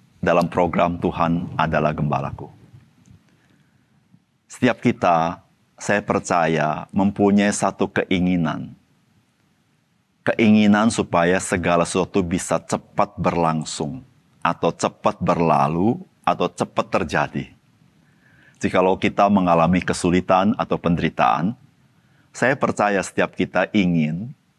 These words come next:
kesulitan atau penderitaan itu cepat berlalu. Kalau saudara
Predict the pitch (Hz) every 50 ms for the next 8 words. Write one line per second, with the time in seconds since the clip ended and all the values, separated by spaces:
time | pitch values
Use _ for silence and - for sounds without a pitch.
0 | _ - 104 - - - 95 98 117 127 - - 135 135 - - 95 - 98 -
1 | - 92 90 85 85 82 - 82 80 78 - - 82 - - 92 98 98 - -
2 | 104 - - - - - - 87 82 80 73 71 71 71 71 67 - - _ _
3 | _ _ _ _ _ _ _ _ _ _ _ _ _ _ _ _ _ _ _ _
4 | _ _ _ _ _ _ _ _ _ _ _ 92 92 92 90 - 101 92 95 92
5 | 95 98 98 101 101 101 117 131 139